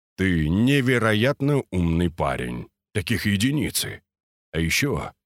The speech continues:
на твоей стороне большая удача". Но тут я перебил Костолома.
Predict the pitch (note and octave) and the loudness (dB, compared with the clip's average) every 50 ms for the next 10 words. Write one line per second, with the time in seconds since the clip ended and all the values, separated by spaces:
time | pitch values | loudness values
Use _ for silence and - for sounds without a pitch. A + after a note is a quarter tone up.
0 | _ _ - E2+ F2+ F2 D#2+ F2 F#2+ G#2 A2+ A#2 G#2+ - - G#2+ G2+ G#2 G#2+ A#2 | _ _ -2 0 0 0 0 0 0 2 2 2 0 0 0 0 2 2 2 2
1 | B2+ C3+ A2 G2+ B2+ B2+ A2 - - D#3 D3+ C#3 C3 A#2+ A2+ A2 G#2+ G2+ G#2+ B2 | 2 0 2 0 0 0 0 0 0 0 2 2 2 2 2 0 0 0 0 0
2 | A2+ E2+ - - G2+ G2+ F#2+ - _ _ _ _ _ _ _ _ _ _ - A2 | 0 0 -2 -4 -6 -8 -10 -14 _ _ _ _ _ _ _ _ _ _ -4 -2
3 | A2+ - D3 - B2+ B2+ A#2 - C3 B2 C3 A#2+ B2+ A2 F2+ - - F#2+ - - | 0 0 0 0 0 0 2 2 2 2 2 2 2 0 0 0 -2 -2 0 0
4 | G#2 G2+ E2+ C#2+ C2+ A#1 - - | 0 0 0 -2 -4 -6 -10 -10